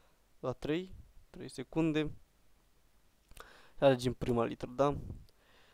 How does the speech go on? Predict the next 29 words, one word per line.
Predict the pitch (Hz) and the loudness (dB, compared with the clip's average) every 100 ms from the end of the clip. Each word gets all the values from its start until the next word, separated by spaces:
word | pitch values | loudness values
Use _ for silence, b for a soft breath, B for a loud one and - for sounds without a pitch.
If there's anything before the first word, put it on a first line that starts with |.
| b - - _ _ _ | b -20 -20 _ _ _
Deci | - 143 - - | -4 -4 -2 -6
vrem | - 151 160 | 0 6 8
înapoi | 143 139 - 143 | 10 6 6 2
să | - | 2
fie | 135 127 | -4 -4
cinci | - 127 | 0 0
sute, | 117 - 127 143 | 0 -4 0 2
o | 131 | 2
mutăm | 120 - 123 113 | 0 -2 0 0
aici | 120 - - - | -2 -6 -12 -14
sau | - 139 127 | -4 0 0
scriem | - 147 127 | -2 0 0
cinci | - 127 | 0 -6
sute | - 127 - | -6 -8 -4
iară. | 120 113 123 160 196 - - - - - _ b b b - | 0 2 2 -2 -4 -16 -20 -20 -20 -20 _ b b b 2
Și | |
avem | 156 165 | 6 8
poziția | 156 151 143 | 6 4 4
lui | 131 | 4
inițială. | 123 120 - 117 131 | 4 2 0 -2 2
Mergem | 135 147 135 127 | 4 4 6 8
iar | 143 | 8
la | 117 113 - - | 6 0 -2 -14
cincisprezece | - 127 - 127 - | -4 -4 -4 -8 -10
secunde | - 156 170 170 120 - - - b b b b | -6 -4 -2 -2 -4 -10 -20 -20 b b b b
și | - | -2
îl | 180 | 2
mutăm | 165 151 160 156 156 - - | 2 4 6 6 4 -4 -4
înapoi | 131 123 120 - 120 120 120 | 2 2 0 0 2 2 0